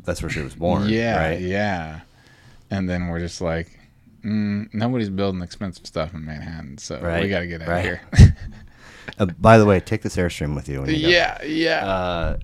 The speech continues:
Speaker 1: so, like, so, okay, so there's, I mean, the first leap, of course, is becoming a parent.
Speaker 2: Yeah.
Speaker 1: But then there's buying a home.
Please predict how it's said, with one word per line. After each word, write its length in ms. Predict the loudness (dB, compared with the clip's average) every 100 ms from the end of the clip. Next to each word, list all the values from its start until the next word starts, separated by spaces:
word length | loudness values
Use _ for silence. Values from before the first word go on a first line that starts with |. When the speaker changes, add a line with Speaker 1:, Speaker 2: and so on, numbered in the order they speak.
| -10 -12
Speaker 1:
so, 720 | -4 2 4 4 4 0 -4
like, 380 | -6 -4 -4 -6
so, 220 | -2 0
okay, 360 | 0 -2 -2 -2
so 420 | -4 -2 0 0
there's, 300 | -2 -4 -6 -14 -20 -20 -20 _ _ -16
I 40 | -10
mean, 320 | -8 -8 -10 -14 _ -20 -20
the 80 | -18
first 460 | -6 -6 -6 -12
leap, 320 | -10 -8 -8 -10
of 160 | -14
course, 300 | -10 -8 -8
is 240 | -10 -10 -12 -12
becoming 380 | -10 -8 -6 -6
a 40 |
parent. 500 | -6 -6 -6 -8 -12 -20 -20 -8
Speaker 2:
Yeah. 380 | -4 -2 -2 0
Speaker 1:
But 260 | -2 -4
then 200 | -6 -2
there's 160 | -2 -4
buying 380 | -4 -2 0 0
a 40 |
home. 480 | 0 -2 -4 -6 -10